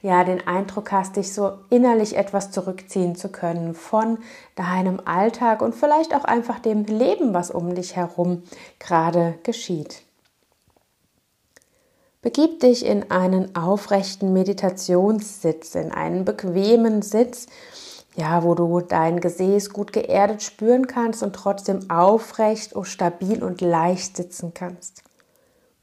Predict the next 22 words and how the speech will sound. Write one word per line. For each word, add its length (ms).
Wenn 180
du 80
diesen 280
gefunden 640
hast, 200
dann 100
spür 340
einmal 280
für 180
dich 280
hinein, 560
ob 100
du 80
deine 340
Augen 380
schließen 760
oder 380
lieber 280
leicht 380
geöffnet 520
lassen 380
möchtest. 640